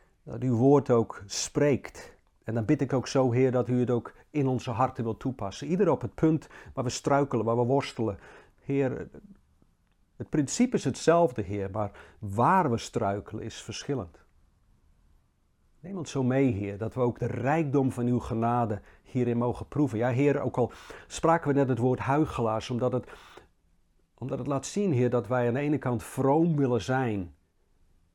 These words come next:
en u lief willen hebben. Maar van binnen, Heer, veroordelend zijn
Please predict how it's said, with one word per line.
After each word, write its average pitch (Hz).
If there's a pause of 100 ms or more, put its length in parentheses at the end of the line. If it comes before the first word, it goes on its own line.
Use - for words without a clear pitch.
(200)
en 117
u 156
lief 151
willen 131
hebben. 110 (2500)
Maar 117
van 117
binnen, 139
Heer, 95 (1600)
veroordelend 120
zijn 104